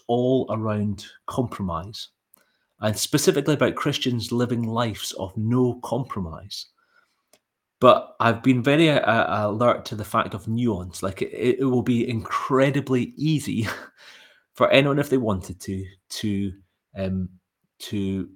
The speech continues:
take out of context what it is I'm trying to say, or for me just to get it wrong and, and, and put the emphasis slightly somewhere different that, that leads someone astray. So, um, I'm just going to pray.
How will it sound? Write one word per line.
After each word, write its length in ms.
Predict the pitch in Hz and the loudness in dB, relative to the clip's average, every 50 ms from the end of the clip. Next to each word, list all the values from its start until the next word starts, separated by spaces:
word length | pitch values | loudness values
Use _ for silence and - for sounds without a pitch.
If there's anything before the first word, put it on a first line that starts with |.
| _ _ _ _ _ _ _ _ _ _ _ _ _ _ _ _ _ _ _ _ | _ _ _ _ _ _ _ _ _ _ _ _ _ _ _ _ _ _ _ _
take 300 | - - 151 - - - | -4 -2 -2 -2 2 0
out 100 | 131 98 | 0 0
of 100 | 98 - | 0 -4
context 720 | - - - 135 127 - - - 98 - - - - - | -8 -4 -2 -2 -2 -2 -6 -6 -6 -6 -6 -10 -6 -4
what 100 | 110 104 | -2 -2
it 120 | 101 - | -2 -2
is 260 | 92 104 101 - - - | -4 -4 -4 -6 -10 -10
I'm 140 | - 98 95 | -10 -10 -8
trying 220 | - - 101 95 | -6 -6 -6 -6
to 100 | 85 - | -6 -10
say, 220 | - - 104 95 90 | -8 -6 -4 -2 -2
or 180 | 80 101 101 | -2 -2 -4
for 140 | 92 - 131 | 0 0 0
me 180 | 131 139 156 160 | 2 4 2 2
just 220 | - 139 131 - | 2 0 -2 -2
to 80 | - 131 | -2 0
get 140 | 131 120 | 0 0
it 60 | 101 82 | 2 2
wrong 280 | 113 120 120 107 101 | 2 2 2 2 2
and, 120 | 98 98 - | 0 -2 -2
and, 200 | - 107 113 110 - - | -2 -4 -4 -4 -4 -4
and 340 | 95 104 107 101 98 101 - _ - - - _ - - _ - - - _ _ | -4 -4 -2 -4 -4 -6 -8 _ -20 -20 -20 _ -20 -20 _ -20 -20 -20 _ _
put 160 | - 156 - | -4 0 4
the 100 | 131 135 | 6 4
emphasis 420 | 139 147 135 - - - 135 123 - | 6 4 0 -4 -2 -2 0 0 0
slightly 320 | - - 131 120 107 113 | 4 6 6 6 6 0
somewhere 320 | 113 - 131 120 120 113 | -2 0 -2 0 0 -2
different 460 | 107 107 127 117 - - 98 92 71 82 | 0 -2 -2 -4 -2 -4 -4 -4 -4 -4
that, 240 | 104 104 - - | -2 -2 -2 -2
that 220 | 85 107 85 - 90 | -4 -6 -6 -6 -4
leads 240 | 113 113 110 - - | -4 -4 -4 -4 -6
someone 220 | - 101 101 98 | -4 -4 -4 -4
astray. 280 | 92 - - - 92 90 | -6 -6 -4 -4 -4 -4
So, 260 | - - 123 104 117 - - - - - - _ _ | 0 0 0 -2 -2 -8 -18 -18 -20 -20 -20 _ _
um, 140 | 98 98 95 - | -6 -6 -4 -4
I'm 300 | 101 104 104 110 104 98 _ _ _ _ | -2 -2 -2 -2 -4 -6 _ _ _ _
just 220 | - - - - | -4 -2 -2 0
going 220 | - 147 147 143 - | 0 0 0 0 -4
to 120 | - 120 | -8 -8
pray. 460 | 117 - - - - 92 87 87 87 | -8 -8 -8 -4 -4 -2 -4 -4 -8